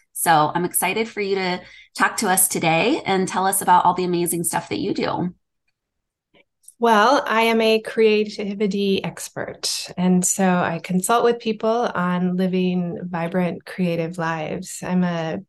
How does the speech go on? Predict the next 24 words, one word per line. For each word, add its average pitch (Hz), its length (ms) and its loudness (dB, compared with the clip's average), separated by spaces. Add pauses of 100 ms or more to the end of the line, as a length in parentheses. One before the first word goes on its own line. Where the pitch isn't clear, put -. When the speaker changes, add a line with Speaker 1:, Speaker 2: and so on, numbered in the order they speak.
(100)
Speaker 2:
P 214 200 0
H 208 160 -2
D 190 320 4
in 165 640 -4 (220)
clinical 277 380 4
psychology, 175 640 -2
child 180 460 2
and 180 220 0
family. 165 600 -4
So 156 360 -6
lots 185 440 0
and 190 100 4
lots 180 240 2
about 165 360 -2 (140)
relationships. 165 960 -4 (400)
I'm 208 60 2
also 208 280 4
a 175 180 4
registered 175 680 -2
and 180 160 2
board 175 220 0
certified 180 400 -4
art 175 220 -4
therapist. 160 640 -4